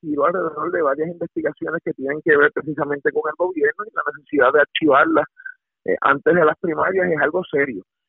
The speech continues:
Es algo que es similar a lo que Nixon hizo cuando trató de encubrir Watergate, que despidió al fiscal especial, eh, que lo estaba investigando.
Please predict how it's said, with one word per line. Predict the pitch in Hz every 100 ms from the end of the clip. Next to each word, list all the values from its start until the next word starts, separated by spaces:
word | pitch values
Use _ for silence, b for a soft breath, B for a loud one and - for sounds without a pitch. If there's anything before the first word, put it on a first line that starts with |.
| _ _
Es | -
algo | 127 135 170 185 -
que | 165 147 131 110 98 95
es | 127
similar | 180 165 156 139
a | 202
lo | 214
que | -
Nixon | 151 151 175 160
hizo | 165 202
cuando | 202 196
trató | 208 - 151
de |
encubrir | 170 - 339 339 -
Watergate, | 220 - 311 370 -
que | 147
despidió | 139 - - - 160 202 _ B B -
al | 147
fiscal | 175 - 160
especial, | 160 175 165 165 170 170 175 160 -
eh, | 147 113 101 95
que | -
lo | 127
estaba | - 151 156
investigando. | 160 - 175 208